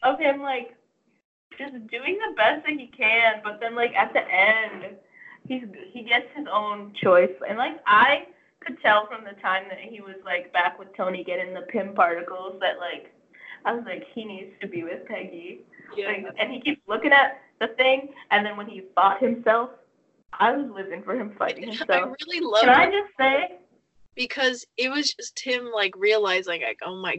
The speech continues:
Speaker 2: God," like, I was just this really, like, I don't know, like, he, I, I feel like he realized maybe, like, fighting himself, like, "This isn't me," like, me being this, like, super, like, uh,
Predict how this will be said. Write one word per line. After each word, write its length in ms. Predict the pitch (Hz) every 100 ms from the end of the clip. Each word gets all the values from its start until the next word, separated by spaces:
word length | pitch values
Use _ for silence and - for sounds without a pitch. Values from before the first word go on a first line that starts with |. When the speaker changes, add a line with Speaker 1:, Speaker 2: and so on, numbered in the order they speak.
| 180
Speaker 2:
God," 340 | 165 170 180
like, 220 | 156 147 143
I 120 | 170
was 220 | 190 190
just 220 | 185 -
this 240 | 180 180 -
really, 340 | 185 185 185
like, 460 | 175 165 170 - - _ _ _ _ _ _ _ _ _ _ -
I 80 | 214
don't 120 | 269
know, 120 | 247
like, 180 | 190 214
he, 240 | 214 233 -
I, 180 | 214 220 214
I 100 | 262
feel 140 | 247 269
like 120 | 277
he 140 | 262
realized 480 | 220 208 214 208 208
maybe, 280 | 214 208 220
like, 180 | 202 165 -
fighting 280 | 190 180 190
himself, 380 | 196 196 202 180
like, 160 | 175 180
"This 180 | 233 277
isn't 340 | 277 247 175
me," 320 | 180 190 220
like, 180 | 214 185
me 260 | 180 185 208
being 300 | 202 202 202
this, 240 | 196 -
like, 180 | 180 165
super, 500 | - - 190 196 196
like, 340 | 180 151 147 - -
uh, 240 | 165 160